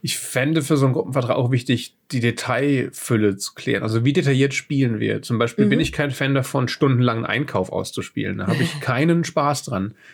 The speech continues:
Speaker 1: Ich war aber schon in Gruppen, wo den ganzen Abend nichts anderes gemacht wurde. Und ich finde, dann, wenn man im Gruppenvertrag schreibt, ein Einkauf darf nur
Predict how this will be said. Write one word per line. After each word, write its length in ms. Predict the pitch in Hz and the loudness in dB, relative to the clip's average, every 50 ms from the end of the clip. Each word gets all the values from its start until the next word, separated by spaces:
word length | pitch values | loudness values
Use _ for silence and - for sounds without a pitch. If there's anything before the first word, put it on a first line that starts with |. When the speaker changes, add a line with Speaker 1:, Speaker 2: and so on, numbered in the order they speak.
| - _ | -20 _
Speaker 1:
Ich 80 | - | -2
war 100 | - 151 | 0 2
aber 120 | 160 180 151 | 2 2 2
schon 140 | 170 160 | 2 2
in 80 | 147 143 | 2 2
Gruppen, 320 | 143 139 131 156 147 127 | 2 0 2 2 2 4
wo 100 | 123 135 | 4 4
den 160 | 127 127 120 117 | 4 2 2 0
ganzen 320 | 135 135 143 - 147 139 | 0 -2 0 0 0 2
Abend 140 | 120 123 123 | 2 2 2
nichts 160 | 123 - - | 0 0 -2
anderes 400 | - 139 151 151 139 131 117 - | -2 0 0 0 0 -2 -4 -4
gemacht 340 | - 98 110 131 - - - | -2 -2 -2 -2 -4 -4 -2
wurde. 260 | 117 101 95 92 - | -2 -2 0 -2 -4
Und 120 | - 95 | -6 -8
ich 100 | - - | -8 -4
finde, 220 | - - 131 135 127 | -2 0 2 2 2
dann, 160 | 120 117 117 - | 2 0 0 0
wenn 120 | 123 120 | 0 0
man 100 | 117 117 | 2 2
im 140 | 107 110 117 | 0 0 0
Gruppenvertrag 500 | 120 151 - - - - 117 123 123 117 | -2 -2 -4 -2 -4 -2 -2 -2 -2 -2
schreibt, 240 | - - 117 123 123 | -2 -2 -2 0 -2
ein 100 | 98 - | -2 -2
Einkauf 380 | - 151 185 190 - 180 160 | -2 -2 0 0 0 0 2
darf 200 | 143 135 127 - | 0 0 0 2
nur 320 | 151 143 143 139 135 135 | 4 4 4 4 2 0